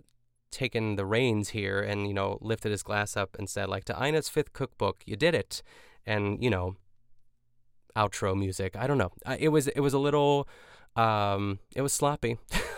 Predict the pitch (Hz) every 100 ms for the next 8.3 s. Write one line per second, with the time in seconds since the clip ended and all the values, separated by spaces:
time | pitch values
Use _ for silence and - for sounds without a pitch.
0 | - - 784 - - 247 269 - 123 131
1 | 127 123 107 - 117 120 120 110 107 107
2 | 127 143 151 - - 123 113 110 107 101
3 | 98 95 - 92 92 95 98 - - -
4 | - 131 120 151 139 127 120 117 113 110
5 | 104 - 101 98 107 110 - 104 101 -
6 | 98 95 95 95 95 - 92 95 - 92
7 | 101 98 92 98 95 - - 98 92 -
8 | 95 -